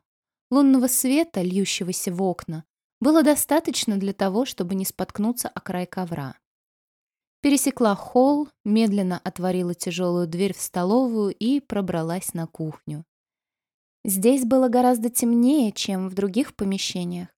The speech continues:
а всё из-за того, что на подоконнике стояли два пузатых мешка с гречкой. Хедрик не успел убрать их в кладовую или просто забыл. Во всяком случае,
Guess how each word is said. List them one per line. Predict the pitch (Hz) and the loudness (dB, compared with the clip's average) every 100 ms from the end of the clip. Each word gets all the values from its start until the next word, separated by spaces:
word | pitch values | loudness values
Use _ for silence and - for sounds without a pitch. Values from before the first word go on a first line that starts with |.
| _ _ _ | _ _ _
а | 233 | 0
всё | 240 269 | 2 2
из-за | 262 247 | 2 2
того, | 262 254 359 | 2 2 0
что | - 233 | 0 -2
на | 220 | -2
подоконнике | - 202 226 - 311 339 233 - | -2 0 0 2 2 2 0 -2
стояли | - - 214 226 220 | -4 0 2 2 0
два | 190 240 302 | 2 2 2
пузатых | - 220 226 262 254 - | -2 -2 0 0 -2 -4
мешка | 214 214 - 220 | -4 -4 -4 -4
с | 214 | -2
гречкой. | 202 196 170 - 170 160 _ _ _ _ _ _ _ 254 | -2 -2 -4 -10 -16 -16 _ _ _ _ _ _ _ 2
Хедрик | 233 240 240 - | 4 2 -2 -4
не | 233 240 | 0 2
успел | 247 - 240 | 0 0 0
убрать | 233 214 233 226 | 0 2 2 0
их | 226 | -6
в | - - | -8 -2
кладовую | 226 214 226 240 302 202 | 0 4 4 4 4 2
или | 180 202 202 196 - | 0 0 0 -2 -2
просто | 220 277 - 240 | 2 2 2 0
забыл. | 220 226 220 226 233 _ _ | 2 2 2 0 -4 _ _
Во | - | -2
всяком | 294 349 302 | 2 4 4
случае, | - 330 - 294 | 4 2 2 -2